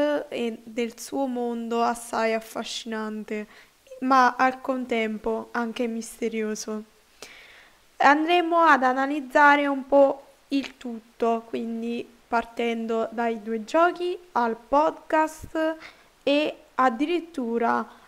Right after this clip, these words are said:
analizzando anche il terzo gioco in arrivo l'anno prossimo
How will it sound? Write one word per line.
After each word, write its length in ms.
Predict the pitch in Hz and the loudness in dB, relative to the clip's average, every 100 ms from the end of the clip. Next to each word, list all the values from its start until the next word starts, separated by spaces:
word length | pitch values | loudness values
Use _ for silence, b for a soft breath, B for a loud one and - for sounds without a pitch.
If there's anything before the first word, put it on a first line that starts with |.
| - | -2
analizzando 1160 | 262 277 302 330 330 - 233 233 233 233 233 - | 0 2 2 0 -2 0 0 0 -4 -4 -4 -2
anche 680 | 240 240 240 233 240 233 233 B B B | -2 -2 -4 -4 -2 -2 -4 B B B
il 220 | 294 294 | -4 0
terzo 440 | 302 302 - 339 | 0 0 -2 -6
gioco 580 | 247 247 226 220 233 233 - | -2 0 0 0 -2 -2 -6
in 220 | 320 330 | -6 -2
arrivo 720 | 294 254 240 233 220 233 233 - | 0 0 -2 -6 -6 -4 -4 -6
l'anno 380 | 240 233 226 226 | -6 -4 -4 -8
prossimo 840 | 226 220 220 - - 220 220 | -8 -8 -10 -14 -14 -10 -8